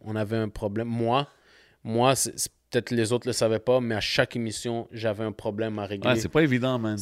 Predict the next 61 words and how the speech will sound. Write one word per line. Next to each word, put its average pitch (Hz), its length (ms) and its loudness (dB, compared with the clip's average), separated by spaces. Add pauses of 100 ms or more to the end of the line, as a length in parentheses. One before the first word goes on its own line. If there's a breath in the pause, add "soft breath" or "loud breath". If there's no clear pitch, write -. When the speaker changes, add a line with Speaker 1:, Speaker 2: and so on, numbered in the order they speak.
Speaker 1:
Il 123 80 4
y 123 40 8
avait 151 100 2
Speaker 2:
C'est, 92 120 0
a - 40 0
lot 107 100 4
of, 135 80 10
Speaker 1:
toujours 143 160 6
Speaker 2:
il 110 40 6
y - 20 6
a - 40 6
Speaker 1:
quelque 127 140 4
Speaker 2:
beaucoup 165 60 8
de 156 60 6
Speaker 1:
chose 151 100 10
Speaker 2:
travail 123 280 8
Speaker 1:
qui 98 60 4
Speaker 2:
derrière 90 200 6
Speaker 1:
tombe. 110 80 -4
Speaker 2:
ça. 92 260 -2 (100)
Speaker 1:
Yeah. 127 340 4 (100)
Speaker 2:
Il - 20 -20
y 87 40 2
a - 20 0
beaucoup 98 220 -2
de - 40 -2
travail 90 320 2
derrière 82 200 -2
ça. - 120 -2
Moi, 185 120 6
je 214 60 6
Speaker 1:
Puis 123 40 0
Speaker 2:
suis 127 80 2
juste 139 180 0
curieux. 120 400 2 (340 soft breath)
Par 101 140 4
rapport 127 260 6
au 113 80 6
podcast, 95 540 2 (180)
le 98 140 4
concept 120 560 0 (180)
de 87 100 2
comme, 90 260 2 (200)
il 87 60 4
y 107 40 8
a 104 40 8
plusieurs 151 720 8 (540 loud breath)
hosts, 139 460 6
I 120 80 4
guess. 151 440 0
Euh, 113 160 2
comme, 107 160 -2 (220 loud breath)
Speaker 1:
Le 123 100 0
Speaker 2:
comment 160 120 10
Speaker 1:
concept 185 260 10
Speaker 2:
que 180 40 4
Speaker 1:
original, 156 400 6
il 135 40 6
est 123 60 6
pas 120 140 6
là. 117 160 4